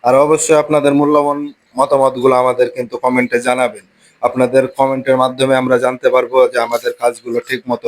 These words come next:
হচ্ছে কিনা। ভুল ভ্রান্তি সবারই হতে পারে, আপনারা আমাদের ধরিয়ে দিলে আমরা খুব খুশি হব এবং উপকৃত হব।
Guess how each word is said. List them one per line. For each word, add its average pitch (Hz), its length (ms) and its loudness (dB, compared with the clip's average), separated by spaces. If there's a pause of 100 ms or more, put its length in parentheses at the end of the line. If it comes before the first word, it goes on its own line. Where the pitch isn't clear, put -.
হচ্ছে 127 300 -8
কিনা। 98 220 -12 (420)
ভুল 123 280 0
ভ্রান্তি 135 320 -2 (100)
সবারই 127 380 2
হতে 120 240 0
পারে, 104 160 -12 (840)
আপনারা 131 260 2 (260)
আমাদের 127 280 2 (320)
ধরিয়ে 139 300 2
দিলে 127 160 2 (100)
আমরা 127 220 0
খুব 123 100 -2 (100)
খুশি 127 280 -6
হব 127 120 2 (140)
এবং 123 140 2 (180)
উপকৃত 127 480 -4
হব। 101 220 -8